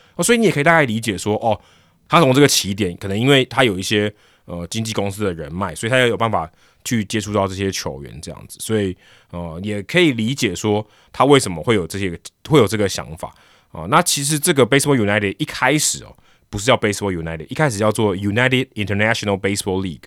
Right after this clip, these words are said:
后来去年改名了，所以是今年才叫做 Baseball United。所以大家可能如果你在今年以前没有听过 Baseball United，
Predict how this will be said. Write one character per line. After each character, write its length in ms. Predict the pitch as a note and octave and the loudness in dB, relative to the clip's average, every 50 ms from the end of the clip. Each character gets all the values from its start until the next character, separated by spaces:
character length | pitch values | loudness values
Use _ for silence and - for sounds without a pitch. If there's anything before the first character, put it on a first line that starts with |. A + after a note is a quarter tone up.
| - _ _ _ _ _ _ _ | -20 _ _ _ _ _ _ _
后 180 | _ - D#3 C3+ | _ 6 6 8
来 180 | A#2 G2+ G2 G2 | 8 6 4 0
去 240 | - - - G#3+ G3+ | -2 0 2 4 4
年 160 | D3+ A2+ A2 | 4 4 2
改 180 | G#2+ - F2 D#2+ | 2 0 -2 -2
名 220 | D2 C2 B1+ C#2+ | -6 -14 -16 -16
了， 100 | D2 C#2 - | -18 -16 -10
所 160 | - - A#2 | -4 -2 -2
以 200 | G#2 F#2+ F2+ F2+ | -2 -2 -4 -6
是 200 | F#2 - G3 F#3 | -6 -6 -6 -6
今 360 | - - - F#3+ G3+ A3+ B3 A3+ | -4 -2 0 0 2 4 4 4
年 220 | D#3 G#2 F2 E2+ - _ _ _ _ _ _ _ | 4 4 2 -2 -8 _ _ _ _ _ _ _
才 180 | - G#2 G2+ G2+ | -2 -2 0 2
叫 240 | A2+ A#2 G#2+ G#2 | 2 2 2 2
做 320 | G2 - A2 G#2 F#2+ F#2 E2+ | 2 0 -2 -2 0 -2 -2
Baseball 340 | - G2 G2 - - F#2+ F2+ | -2 -4 -4 -4 -4 -6 -6
United。 300 | D#2+ D#2 D#2+ E2 D#2 - | -6 -8 -10 -12 -12 -8
所 160 | - A2+ A2+ | -6 -4 -4
以 80 | G2+ | -4
大 160 | F2+ - C3 C#3 | -2 0 2 2
家 80 | C#3+ | 2
可 120 | - C3 G#2+ | 2 0 0
能 200 | F#2+ F2+ F#2 G2 | -2 -2 -4 -4
如 80 | G#2 | -4
果 100 | G#2+ G#2 | -4 -4
你 60 | F#2 | -2
在 160 | E2+ A2 G#2+ G#2 | -2 -2 -4 -4
今 220 | - - A2+ A2 | -4 -4 -4 -2
年 160 | G#2 G2 F#2 | -2 -2 -4
以 80 | E2+ D#2+ | -6 -8
前 160 | - E2 D#2+ | -8 -8 -6
没 80 | F#2 G2 | -4 -4
有 60 | F#2 | -4
听 140 | - F#2+ G2 | -4 -4 -4
过 140 | F#2+ F2+ | -4 -4
Baseball 320 | - F#2+ F#2 - - F#2 F2+ | -4 -6 -6 -6 -8 -8 -8
United， 320 | E2+ E2 E2+ E2+ D#2+ C#2+ | -6 -6 -8 -8 -8 -10